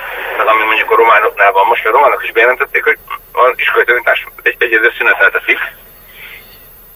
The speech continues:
Tehát, ö, lehet, hogy nálunk is lesz egy ilyen, egy ilyen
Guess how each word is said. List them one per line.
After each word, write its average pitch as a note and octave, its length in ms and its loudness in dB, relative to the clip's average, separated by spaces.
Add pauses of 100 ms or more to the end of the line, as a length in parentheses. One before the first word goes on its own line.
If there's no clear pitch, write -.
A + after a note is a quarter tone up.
(140)
Tehát, - 220 -2
ö, G#2 220 2
lehet, - 240 4
hogy G#2+ 140 -10
nálunk G2+ 340 0
is - 160 -10
lesz G2+ 180 -4
egy - 180 -4
ilyen, F#2+ 340 -2
egy F#2+ 220 -6
ilyen F#2+ 320 -2